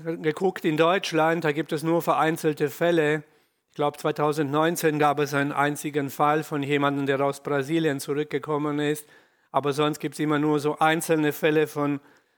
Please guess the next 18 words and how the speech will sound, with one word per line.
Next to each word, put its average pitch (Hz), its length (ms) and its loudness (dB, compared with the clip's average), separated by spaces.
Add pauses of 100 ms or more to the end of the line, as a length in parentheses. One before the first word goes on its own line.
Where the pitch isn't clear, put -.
(120)
irgendwelchen, 139 840 -2 (360)
die 127 100 -8
aus 135 220 -6
irgendwelchen 147 540 -2
Ländern 139 500 0
zurückkommen. 139 760 -4
Vielleicht 135 360 -2
sind 147 200 -6
es 139 160 -4
auch 139 240 -2 (500)
Missionare, 156 720 2
die 151 180 -4
irgendwo 160 560 0
auf 156 140 0
der 151 100 2
Leprastation 160 1200 0 (1500)
gedient 156 460 -4
haben 165 580 2